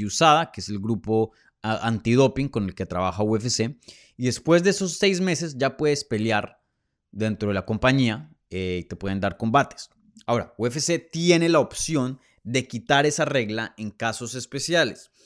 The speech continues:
Entonces pasa mucho en peleas de corto aviso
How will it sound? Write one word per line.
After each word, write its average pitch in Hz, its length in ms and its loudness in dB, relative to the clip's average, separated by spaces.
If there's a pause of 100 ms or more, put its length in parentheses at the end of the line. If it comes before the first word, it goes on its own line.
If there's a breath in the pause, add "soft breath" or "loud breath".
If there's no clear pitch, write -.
(260 soft breath)
Entonces 120 540 -4
pasa 151 340 0
mucho 151 320 0
en 139 80 -2
peleas 110 280 -2
de 113 100 -6
corto 113 340 0
aviso 135 400 2